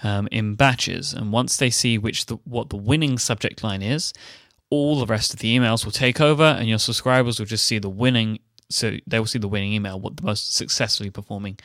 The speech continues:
uh, subject line is. So that's really good. So to make sure that you're getting the highest open rates that you can get on your campaigns.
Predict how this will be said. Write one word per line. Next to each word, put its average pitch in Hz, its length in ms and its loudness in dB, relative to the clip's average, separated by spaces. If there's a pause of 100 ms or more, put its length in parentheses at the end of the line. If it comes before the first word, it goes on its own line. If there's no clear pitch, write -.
(340)
uh, - 280 -6 (100)
subject - 360 -4
line 101 220 -6
is. 73 380 -4
So 107 160 -4
that's 117 260 0
really 120 200 2
good. 107 280 0
So - 140 -4
to 98 180 -10
make 107 160 -6
sure 110 140 -6
that 98 120 -8
you're 92 120 -6
getting 110 240 -8
the 101 80 -6
highest 104 340 -4
open 107 220 -8
rates - 240 -8
that - 80 -14
you - 80 -12
can - 140 -14
get - 180 -8 (100)
on - 140 -10
your - 100 -8
campaigns. - 540 -12